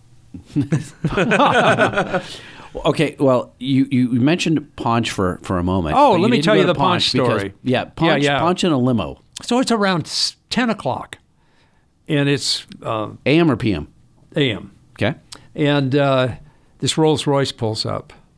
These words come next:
Speaker 3: and Erik Estrada gets out wearing a white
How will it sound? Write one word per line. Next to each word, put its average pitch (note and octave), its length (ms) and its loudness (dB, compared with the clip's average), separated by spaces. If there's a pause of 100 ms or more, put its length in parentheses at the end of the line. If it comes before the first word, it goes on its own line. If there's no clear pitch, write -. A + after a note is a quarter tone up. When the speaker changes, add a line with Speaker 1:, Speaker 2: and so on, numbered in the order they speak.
(920)
Speaker 3:
and C3 120 -2
Erik D#3 280 0
Estrada E3 400 0
gets A#2 240 -4
out A#2 240 -2
wearing B2 280 -2
a G2+ 120 -4
white A#2+ 600 -4